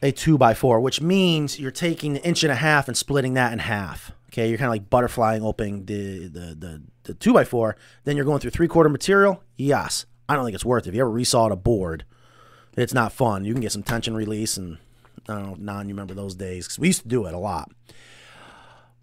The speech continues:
Ripping a two-by-four, taking that three and a half and cutting that in half, the staples aren't gonna go through the two-by-four. It, it's, it's, it's, you know,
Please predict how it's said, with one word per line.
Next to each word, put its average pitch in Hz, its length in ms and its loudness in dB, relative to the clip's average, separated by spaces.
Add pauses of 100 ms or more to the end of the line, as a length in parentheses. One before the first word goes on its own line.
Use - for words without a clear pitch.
Ripping 190 600 2
a 156 40 4
two-by-four, 127 1120 4
taking 147 280 0
that 123 180 0
three 151 320 0
and 139 80 2
a 117 40 0
half 151 320 2
and 123 80 -8
cutting 120 260 0
that 127 220 4
in 165 60 0
half, 170 460 2 (160)
the 123 60 -8
staples 160 380 2
aren't 165 120 0
gonna 147 80 -4
go 139 100 4
through 147 160 0
the 123 100 0
two-by-four. 95 640 -2 (720)
It, 127 140 0
it's, 127 200 -4
it's, 120 200 -6
it's, - 360 -8
you 113 60 -8
know, 92 180 -10